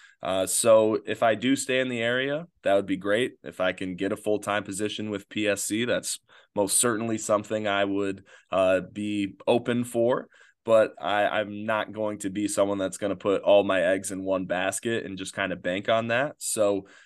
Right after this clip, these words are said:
uh, I have had some conversations with some, some other teams and organizations. Uh, I recently was offered a position with the Tampa Bay Rays. The timeline wasn't really gonna work out, uh, for this upcoming season. So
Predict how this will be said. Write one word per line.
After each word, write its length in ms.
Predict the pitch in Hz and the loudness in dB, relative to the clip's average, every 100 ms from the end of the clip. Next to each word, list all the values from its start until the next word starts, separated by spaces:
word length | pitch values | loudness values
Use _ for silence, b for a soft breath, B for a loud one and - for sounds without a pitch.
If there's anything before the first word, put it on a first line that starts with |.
| B | B
uh, 60 | - | -2
I 160 | 104 101 | 0 2
have 240 | 110 123 | 4 2
had 200 | 127 123 | 4 2
some 140 | 120 113 | 2 -4
conversations 880 | 123 120 113 - 123 123 131 127 113 | 0 0 0 -2 -2 -2 -6 -8 -4
with 220 | 117 113 | -4 -4
some, 440 | - 113 110 104 101 B | -2 2 2 -2 -12 B
some 180 | - 127 | -4 0
other 220 | - 120 110 | 2 2 0
teams 360 | - 123 123 | -2 -2 -2
and 80 | 113 | -4
organizations. 1120 | 101 117 110 104 110 127 123 131 139 151 - - | -2 -2 -4 -4 -2 -2 -2 -6 -4 -6 -6 -4
Uh, 40 | |
I 380 | 92 90 90 90 - | -4 -2 -2 -4 -6
recently 600 | 69 113 117 110 98 113 | -6 -2 -2 -2 -2 -2
was 280 | 110 104 95 | 0 -2 0
offered 360 | - 104 - 101 | 4 4 2 -4
a 40 | |
position 440 | 98 95 107 - 104 | -4 -6 -6 -6 -6
with 80 | 101 | -8
the 60 | |
Tampa 300 | - 107 107 | -6 -4 -2
Bay 200 | 98 101 | -2 -2
Rays. 500 | 98 95 110 110 110 | 0 0 0 0 -4
The 100 | - | -6
timeline 540 | 90 107 107 104 104 101 | -6 0 0 0 0 0
wasn't 260 | 107 107 | 0 0
really 220 | 98 107 104 | -4 -4 -2
gonna 180 | 107 | -2
work 300 | 101 107 101 | -2 -2 -2
out, 320 | 104 107 113 - b b b - | 0 2 2 -2 b b b -6
uh, 300 | 101 98 95 | 0 2 0
for 320 | - 113 113 | -2 -4 -4
this 200 | 107 101 | -4 -2
upcoming 480 | - 113 120 110 104 | 0 0 -2 -4 -4
season. 560 | 101 117 120 120 123 120 | -6 -4 -2 -2 -4 -4
So 440 | - 107 104 98 | 0 2 4 0